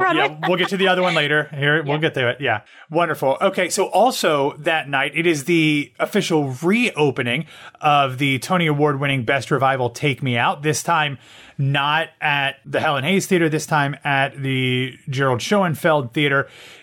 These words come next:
Speaker 1: It will return many of the stars from the previous revival that played last year, uh, last season. I mean,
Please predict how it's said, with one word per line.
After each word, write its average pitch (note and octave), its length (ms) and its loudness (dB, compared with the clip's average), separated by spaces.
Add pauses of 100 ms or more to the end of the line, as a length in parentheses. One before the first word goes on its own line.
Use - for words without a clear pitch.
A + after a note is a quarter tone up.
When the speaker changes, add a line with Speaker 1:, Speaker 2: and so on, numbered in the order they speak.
(120)
Speaker 1:
It C#3 280 -2
will C#3 520 2
return D3 680 0
many F3 360 0
of D#3 300 -2
the D#3 460 0 (240)
stars D#3+ 640 0
from C#3+ 680 0
the C#3 260 -6
previous D#3 480 0
revival C#3+ 320 0
that C3+ 160 -6
played C3+ 300 0
last C#3 460 -2
year, C3+ 280 -2 (380)
uh, C#3+ 140 2
last C#3+ 260 -2
season. C3 320 -2
I A#2+ 40 -2
mean, B2 200 -2